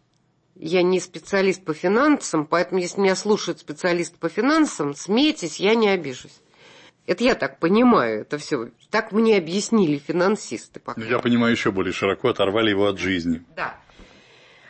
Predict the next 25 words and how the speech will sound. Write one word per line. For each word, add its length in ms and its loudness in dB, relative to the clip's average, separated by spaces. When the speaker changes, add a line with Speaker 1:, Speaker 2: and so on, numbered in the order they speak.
Speaker 1:
А 120 0
теперь, 300 2
значит, 340 4
они 240 4
напечатали. 800 -2
У 40 2
них 220 0
девяносто 640 4
процентов 680 0
этой 220 0
долларовой 640 2
массы, 420 0
в 60 -20
том 240 0
числе 640 -2
и 60 -8
виртуальной, 640 0
ну, 160 -4
не 180 -4
в 60 -14
смысле, 360 -12
не 180 -10
в 60 -16
реальных 380 -4
бумажках, 580 -12